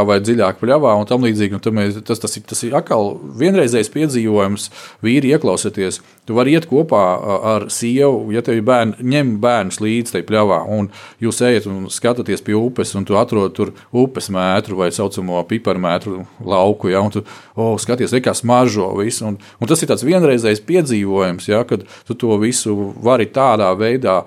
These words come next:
darboties, jums ir savstarpēja komunikācija, jūs izbaudat to, ko Dievs ir radījis, pēc tam jūs to visu ievācat, jūs to varat atnest mājās, varat, uh, pažāvēt, pēc tam tējā iedzert, ja, un atkal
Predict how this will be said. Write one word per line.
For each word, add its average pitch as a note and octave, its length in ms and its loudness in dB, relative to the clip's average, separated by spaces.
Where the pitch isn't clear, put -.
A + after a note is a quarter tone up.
darboties, G#2 1000 0
jums A2 340 -2
ir G#2 80 -4
savstarpēja G#2+ 600 -2
komunikācija, G#2 800 0
jūs A2+ 180 -2
izbaudat A#2+ 340 0
to, A#2+ 120 -2
ko A2+ 160 -2
Dievs B2 280 2
ir A2 80 2
radījis, A2+ 380 0
pēc G2+ 160 -2
tam A2+ 120 2
jūs B2+ 160 -4
to G#2+ 120 2
visu B2+ 240 0
ievācat, A2 480 2
jūs B2 160 -2
to G#2+ 140 -2
varat G#2+ 220 0
atnest A2 340 -6
mājās, A2+ 400 0
varat, A2 320 2
uh, G2 560 2
pažāvēt, G#2+ 600 2
pēc G#2 140 -6
tam G#2+ 180 -2
tējā A#2+ 520 4
iedzert, A2 460 0
ja, G#2+ 100 0
un A#2+ 120 2
atkal C3 300 0